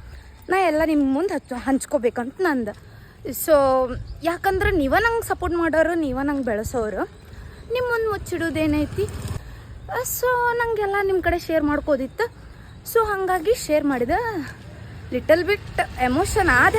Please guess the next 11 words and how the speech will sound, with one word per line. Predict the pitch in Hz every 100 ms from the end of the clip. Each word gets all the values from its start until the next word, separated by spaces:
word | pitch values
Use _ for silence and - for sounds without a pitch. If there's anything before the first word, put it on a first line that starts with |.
| -
ಖರೆ, | 349 254 302 330 494 - - - - - - - - - - - - - - - - - -
ಯಾ, | 302 302 294 - - - - 247
obviously | 262 277 - 254 - - -
ಅದು | 233 226 247 247
ವಿಡಿಯೋ | 262 262 294
ಬಗ್ಗೆ | 285 247
ವ್ಯಾಲ್ಯೂ | 285 254 226 262 302
ಇದ್ದವ್ರಿಗೆ | 262 214 294 294
ಗೊತ್ತಿರ್ತೈತಿ. | 262 277 294 277 277 302
And | 269 254 269 269 - - - 269
ನಂದು | 302 285 311